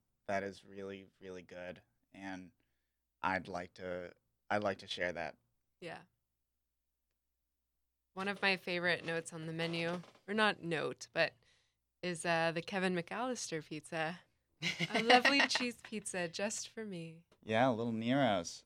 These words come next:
Speaker 2: <laughs>
Speaker 1: Uh, it's just a cheese pizza.
Speaker 2: It's great.
Speaker 1: It's a cheese
Speaker 2: <laughs> I
Speaker 1: pizza.
Speaker 2: ordered it for the first time last week. I was like, "I would like a Kevin McAllister."
Speaker 1: It's fun.
Speaker 2: I felt, yeah, I felt good,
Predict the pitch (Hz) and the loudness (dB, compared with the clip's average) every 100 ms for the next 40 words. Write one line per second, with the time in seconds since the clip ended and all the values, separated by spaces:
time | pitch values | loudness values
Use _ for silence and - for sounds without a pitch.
0 | - - 123 123 113 110 - - _ _ | -12 2 6 8 8 4 -2 -16 _ _
1 | _ _ _ _ _ _ _ _ _ _ | _ _ _ _ _ _ _ _ _ _
2 | _ _ - - 180 165 160 190 165 180 | _ _ -4 -4 -4 -8 -2 0 2 2
3 | 202 165 156 226 226 - 247 415 196 170 | 4 6 6 6 0 2 6 8 8 4
4 | 160 190 165 196 185 - 151 294 339 208 | 2 4 6 6 10 10 12 10 8 6
5 | - 202 202 208 214 247 208 180 208 240 | 6 0 0 0 0 0 2 0 0 -2
6 | 208 160 170 190 - 349 359 208 202 - | -4 -6 -14 -16 0 2 4 2 2 -4
7 | 254 - 220 233 240 262 196 185 214 - | -12 -10 -8 -8 -12 -8 -6 -4 -8 -8
8 | 196 202 220 _ _ _ _ _ 147 - | -8 -8 -10 _ _ _ _ _ -20 0
9 | - 170 113 90 - 175 - _ _ _ | 6 6 6 0 -8 -8 -8 _ _ _
10 | - 175 170 - 180 - _ _ _ _ | -12 -10 -10 -10 -14 -14 _ _ _ _
11 | 202 | -18